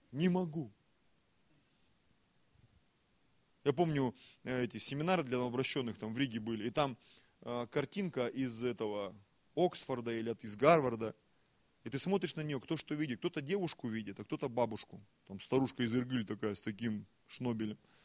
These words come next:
А для кого-то девушка такая твердая, там шея такая красивая, там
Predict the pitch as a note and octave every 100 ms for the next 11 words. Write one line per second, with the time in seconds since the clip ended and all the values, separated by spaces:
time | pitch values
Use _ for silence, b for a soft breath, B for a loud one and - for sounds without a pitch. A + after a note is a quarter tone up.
0 | b b b _ _ _ _ - B2 C3
1 | F#3 F#3 C#3+ C3+ D3+ C3 C3 A#2 B2 A2+
2 | B2+ B2+ A2+ G#2+ G#2+ F#2+ - C3+ A#2 G#2
3 | - G#2+ G#2 G2+ _ - _ _ _ -
4 | B2+ - B2+ A2+ A2+ G#2+